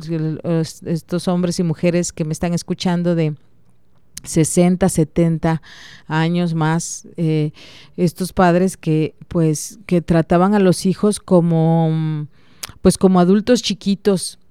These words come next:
que no, no se daban cuenta de su desarrollo, de su crecimiento y de este acompañamiento, y que simplemente las palabras, los gestos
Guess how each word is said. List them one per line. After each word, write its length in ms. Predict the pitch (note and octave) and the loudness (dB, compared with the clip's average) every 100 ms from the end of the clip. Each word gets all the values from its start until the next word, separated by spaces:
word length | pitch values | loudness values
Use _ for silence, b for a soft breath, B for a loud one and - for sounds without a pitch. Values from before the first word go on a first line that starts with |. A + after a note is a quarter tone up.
| - | -6
que 140 | F#3 | -4
no, 320 | F3+ F#3 F#3 | -2 -2 -2
no 200 | E3 G3 | -4 -4
se 140 | F#3+ G3+ | -4 -2
daban 280 | G3 G3 F#3+ | -2 -2 -4
cuenta 600 | F#3+ F#3 F3+ F#3+ G3 G3 | -4 -2 -4 -4 -6 -6
de 440 | E3+ E3 D#3+ D#3 | -6 -4 -4 -6
su 180 | D3+ F3+ | -8 -6
desarrollo, 680 | D#3+ D3+ D#3+ D3+ E3 E3+ F3 | -6 -4 -4 -2 -2 0 0
de 80 | E3+ | -2
su 160 | - | -4
crecimiento 640 | - D3 D#3+ D#3 D#3+ D#3+ F3 | -6 -6 -4 -4 -4 -2 -2
y 60 | |
de 80 | D#3+ | -2
este 180 | D3 F3 | -4 -6
acompañamiento, 960 | - E3 D3+ D3+ D3 D#3+ E3 D#3 G3 G#3+ B B B B | -6 -6 -4 -4 -4 -4 -6 -6 -8 -8 B B B B
y 100 | F3+ | -6
que 120 | G3 | -4
simplemente 760 | F3+ A3 A3+ A#3+ A3+ A3 A3+ A#3 - - | -4 -4 -4 -2 -4 -4 -6 -6 -14 -8
las 260 | E3+ D#3+ | -6 -4
palabras, 560 | - E3 E3+ F3 G#3 F#3+ | -4 -2 0 0 -2 -2
los 180 | D#3 - | -4 -4
gestos 640 | E3+ F3 - G3+ G#3 - | -4 -4 -4 -6 -6 -10